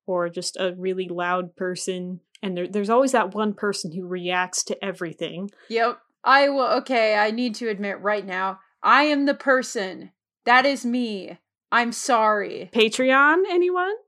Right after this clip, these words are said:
Speaker 1: We need to do reaction videos.
Speaker 2: Yeah.
Speaker 1: That would be some good content. Actually, I think my favorite movie theater experience was when, the first time we saw The Last Jedi. I was with my dad,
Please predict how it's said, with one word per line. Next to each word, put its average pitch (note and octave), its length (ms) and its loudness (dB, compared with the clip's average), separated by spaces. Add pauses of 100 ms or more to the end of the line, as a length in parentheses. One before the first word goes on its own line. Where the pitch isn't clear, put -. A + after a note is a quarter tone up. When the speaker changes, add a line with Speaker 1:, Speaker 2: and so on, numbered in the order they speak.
(320)
Speaker 1:
We B3 160 2
need D4+ 280 2
to C#4 100 0
do C#4 220 -2
reaction A3 580 0
videos. - 640 -6
Speaker 2:
Yeah. G3 500 -2 (180)
Speaker 1:
That B3 220 -2
would A3+ 180 -4
be A#3 380 -4
some G3 420 -6
good A#3 260 0
content. G3 520 -4 (420)
Actually, G3+ 560 0 (320)
I G#3+ 60 -4
think A#3+ 200 0
my G#3 120 -2
favorite G#3 320 0
movie C4 240 0
theater C4+ 380 -2
experience C4+ 720 -6
was G3+ 160 -8
when, G3 160 -6
the G3 100 -6
first G#3+ 280 -6
time B3 180 0
we B3 60 -4
saw A#3+ 200 -2
The A#3+ 60 -2
Last A#3 360 -6
Jedi. A3+ 420 -4 (420)
I G#3 200 -2
was F#3+ 180 -2
with G3 260 -2
my F#3+ 140 -4
dad, G#3+ 540 -4